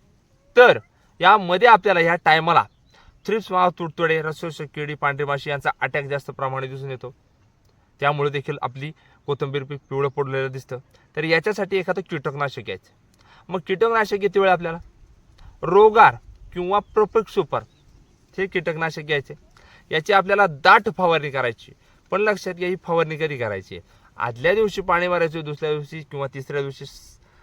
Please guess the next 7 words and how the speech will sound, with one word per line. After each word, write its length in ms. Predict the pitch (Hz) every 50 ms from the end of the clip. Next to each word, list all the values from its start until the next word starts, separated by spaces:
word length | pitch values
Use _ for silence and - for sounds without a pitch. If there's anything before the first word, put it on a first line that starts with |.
| _
आपल्याला 320 | - 127 123 143 147 147 151
सकाळी 400 | - - 143 139 - 160 151 135
किंवा 220 | 131 135 135 139
संध्याकाळी 500 | 139 - 151 160 160 160 139 127 104 - - _ _ _ _ _ _ _ _ - - - - - - _ _ -
दाट 220 | 120 160 170 175 - -
फवारणी 340 | 147 139 135 123 110 110 95
करायची. 360 | 95 92 95 90 - -